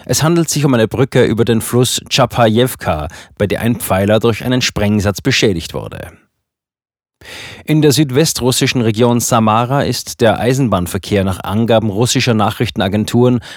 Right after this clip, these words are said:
nach einer Explosion auf einer Eisenbahnbrücke am Montag eingestellt worden.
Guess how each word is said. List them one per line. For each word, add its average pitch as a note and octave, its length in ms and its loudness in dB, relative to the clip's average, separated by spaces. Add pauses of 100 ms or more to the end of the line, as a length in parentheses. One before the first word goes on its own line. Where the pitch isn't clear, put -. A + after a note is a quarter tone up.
(120)
nach B2 200 -2
einer C3+ 200 2
Explosion A#2+ 800 0
auf - 180 -8
einer G2 160 0
Eisenbahnbrücke G#2+ 920 0
am A#2 100 0
Montag G#2 460 0
eingestellt A2 500 0
worden. E2+ 360 -4